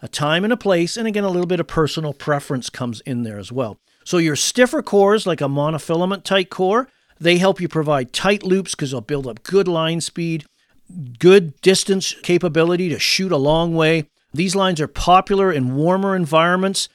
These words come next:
because your multi-filament Dacron cores do not do terribly well in really hot conditions. So they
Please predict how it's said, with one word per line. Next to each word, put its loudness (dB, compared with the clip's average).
because -2
your -2
multi-filament -2
Dacron 0
cores -2
do -4
not 0
do -2
terribly 2
well 4
in -2
really 0
hot -2
conditions. -2
So 2
they -4